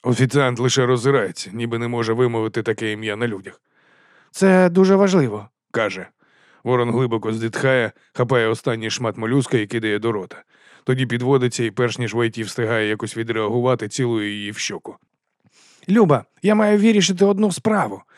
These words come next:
Чи що там ще сталося? Почекай мене тут, добре?"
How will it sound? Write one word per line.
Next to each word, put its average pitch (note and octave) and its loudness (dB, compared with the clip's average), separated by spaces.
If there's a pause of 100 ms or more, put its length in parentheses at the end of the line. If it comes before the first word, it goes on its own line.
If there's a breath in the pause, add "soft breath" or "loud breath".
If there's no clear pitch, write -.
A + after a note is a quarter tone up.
(140)
Чи G#3 2
що G#3 4
там E3+ -2
ще F3 0
сталося? B2+ -2 (260 soft breath)
Почекай G#3 2
мене E3+ 2
тут, D#3+ 0 (160)
добре?" F3+ 0